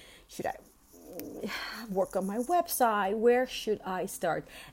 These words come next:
And it's, it's very, very frustrating when you feel like this. Very, very frustrating, because you have that, that drive and that gold,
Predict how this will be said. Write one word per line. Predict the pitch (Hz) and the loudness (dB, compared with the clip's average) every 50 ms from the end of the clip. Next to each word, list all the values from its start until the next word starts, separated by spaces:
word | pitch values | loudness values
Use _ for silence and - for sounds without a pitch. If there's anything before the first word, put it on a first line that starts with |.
| - - | -6 -2
And | 214 233 233 | 0 2 2
it's, | 220 - - - | 0 0 -4 -8
it's | - 196 - | -8 -6 -4
very, | 196 190 196 202 220 285 294 294 277 262 | -2 -2 0 2 4 6 6 6 6 6
very | 214 240 226 208 190 | 4 4 4 4 2
frustrating | - - - 160 - - - - - 151 170 170 | -2 -4 -6 -6 -6 -6 -6 -6 -6 -4 -4 -4
when | 147 147 | -4 -4
you | 151 156 | -6 -8
feel | - - - | -10 -10 -10
like | 92 - - - | -10 -10 -12 -12
this. | - - - - | -14 -14 -12 -10
Very, | 233 208 208 214 208 220 262 262 254 247 233 | -8 -6 -4 -2 4 8 8 10 10 8 6
very | 202 190 202 170 165 | 4 2 -2 -2 -4
frustrating, | - - - 165 - - - - - 165 175 | -4 -6 -8 -8 -8 -8 -8 -8 -8 -6 -6
because | 175 180 - 226 - - | -6 -4 -4 -4 -2 -2
you | 214 | -4
have | 202 - 214 240 233 - - | -4 -4 -4 -6 -6 -4 -4
that, | - 254 - 175 165 - - - - - - - - - | -4 -2 -2 -4 -6 -8 -12 -18 -18 -18 -18 -16 -6 -2
that | 180 180 160 151 | 0 0 0 -2
drive | - 170 190 214 208 220 240 208 | 0 2 4 4 4 4 2 2
and | 208 196 | 2 0
that | 180 156 143 143 143 | -2 -4 -6 -6 0
gold, | - 202 196 196 196 196 208 220 214 208 | 4 6 6 8 8 6 6 6 4 2